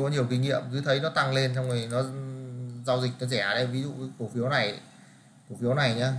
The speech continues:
các bạn hình dung nó tăng thẳng đứng luôn này, mà tôi cho các bạn từ phiên này. Đấy,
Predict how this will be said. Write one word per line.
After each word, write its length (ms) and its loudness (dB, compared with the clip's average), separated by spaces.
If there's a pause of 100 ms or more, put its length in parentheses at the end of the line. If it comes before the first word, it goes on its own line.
các 60 -2
bạn 160 0
hình 140 4
dung 160 0
nó 60 -4
tăng 260 0
thẳng 120 -8
đứng 200 2
luôn 160 2
này, 80 -8 (360)
mà 160 -8
tôi 160 0
cho 140 4
các 80 4
bạn 200 2
từ 200 2
phiên 140 2
này. 180 0 (680)
Đấy, 240 -2